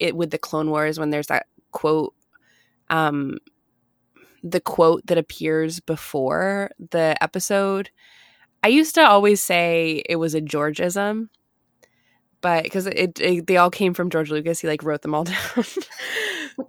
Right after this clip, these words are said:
But I think that people on the set and, you know, creators talk about it as, like, the fortune cookie. And I think in a weird way, Yoda is our fortune cookie, where it's like, you can take this lesson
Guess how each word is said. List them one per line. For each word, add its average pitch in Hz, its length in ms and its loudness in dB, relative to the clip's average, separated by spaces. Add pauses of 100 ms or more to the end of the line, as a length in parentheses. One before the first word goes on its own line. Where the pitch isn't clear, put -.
(220)
But 185 260 6
I 202 140 0
think 220 220 -2
that 277 120 0
people 214 240 0
on 165 220 2
the 160 100 0
set 262 440 4 (120)
and, 165 600 0 (120)
you 180 180 0
know, 165 160 0
creators 170 540 0
talk 170 220 0
about 160 180 0
it 156 60 -4
as, 147 140 -2
like, 151 120 -6
the 156 80 -10
fortune 156 320 -6
cookie. 285 480 -6 (440)
And 254 80 4
I 277 60 6
think 440 220 2
in 480 80 2
a 381 60 4
weird 190 280 2
way, 160 220 2
Yoda 156 420 0
is 156 480 -2
our 156 200 2
fortune 151 380 -4
cookie, 208 380 -8
where 180 140 0
it's 160 140 -2
like, 160 100 -4
you 165 100 -2
can 240 140 -2
take - 240 -8
this 185 180 -6
lesson 156 600 -6